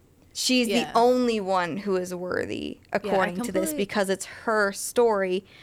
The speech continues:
Speaker 1: So it's like, Jade couldn't do it, even if she was equally worthy of wielding it.
Speaker 2: Mm-hmm.
Speaker 1: Borman can't do it, even if he's equally worthy. And it's like, if you wanna argue about whether or not he is, okay, fine, but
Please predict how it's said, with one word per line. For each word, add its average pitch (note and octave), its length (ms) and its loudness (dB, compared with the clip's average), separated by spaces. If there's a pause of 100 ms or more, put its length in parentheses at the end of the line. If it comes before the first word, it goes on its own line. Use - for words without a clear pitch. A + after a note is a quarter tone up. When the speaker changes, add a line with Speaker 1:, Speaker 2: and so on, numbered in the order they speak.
(120)
Speaker 1:
So A#3 100 2
it's G#3+ 80 2
like, F#3+ 160 2
Jade B3 400 4
couldn't F#3 360 -2
do F#3 160 -2
it, F3+ 140 -6
even A3 280 2
if G#3 100 0
she A#3 220 -2
was G3+ 220 0
equally G#3 500 0
worthy G3 420 0
of F#3 160 -4
wielding F#3+ 480 -2
it. - 200 -4 (120)
Speaker 2:
Mm-hmm. G3 200 -6
Speaker 1:
Borman A#3+ 400 2
can't F#3 300 -4
do F#3+ 120 -2
it, F#3 120 -4
even G3+ 240 0
if G3+ 120 -4
he's B3+ 360 -2
equally F#3+ 480 -2
worthy. F#3+ 520 -4 (400)
And A3 160 2
it's G#3 80 -2
like, G#3+ 120 2
if G#3+ 120 -4
you B3 120 2
wanna C4+ 220 2
argue G3+ 460 0
about F#3 280 4
whether G3 240 4
or F#3+ 40 0
not F#3+ 200 -2
he G3+ 160 -2
is, F#3 160 -4
okay, F#3+ 280 -2
fine, F#3 520 -2
but F#3 280 2